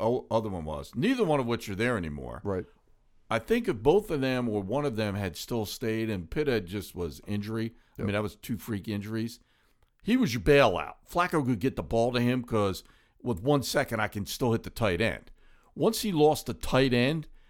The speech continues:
Speaker 1: and now he had to wait a couple seconds for a receiver to try to get open, he was dead meat 'cause he had no offensive line.
Speaker 2: So I looked up who the receiving core is out in Denver right now. Remember, Denver got rid of Demaryius Thomas
Speaker 1: Correct.
Speaker 2: during the season.
Speaker 1: Correct.
Speaker 2: Left them with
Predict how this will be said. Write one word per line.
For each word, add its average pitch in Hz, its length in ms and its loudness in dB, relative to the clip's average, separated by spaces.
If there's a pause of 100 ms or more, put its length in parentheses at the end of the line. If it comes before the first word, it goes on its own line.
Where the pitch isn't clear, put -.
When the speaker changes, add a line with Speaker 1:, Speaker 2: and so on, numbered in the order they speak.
(180)
Speaker 1:
and 139 80 -4
now 147 220 4
he 135 80 6
had 135 100 8
to 117 60 4
wait 131 280 4
a 120 60 2
couple 123 260 0
seconds 127 440 -4
for 110 140 -2
a - 20 0
receiver 110 420 -2
to 95 120 -2
try 107 260 -2
to 104 80 -2
get 92 100 -4
open, 120 340 0 (220)
he - 80 -4
was 160 140 0
dead 139 220 4
meat 156 220 4
'cause 131 120 -2
he 127 80 2
had 120 100 2
no 113 140 4
offensive 98 360 0
line. 107 280 -2 (280)
Speaker 2:
So 147 180 4
I 147 80 10
looked 202 340 2
up 131 320 0 (140)
who 143 200 -2
the 135 80 -2
receiving 123 420 -4
core 113 220 -4
is 104 100 -4
out 104 140 -4
in 95 80 -10
Denver 98 320 -6
right - 240 -14
now. - 220 -16 (640)
Remember, 127 360 4
Denver 180 400 4
got 139 300 2
rid 123 200 4
of 107 260 0
Demaryius 113 460 0
Thomas 120 500 -2
Speaker 1:
Correct. 123 220 -2
Speaker 2:
during 120 180 2
the 104 60 -2
season. 90 440 -6
Speaker 1:
Correct. 98 340 -6 (840)
Speaker 2:
Left 175 360 4
them 165 240 4
with 127 440 0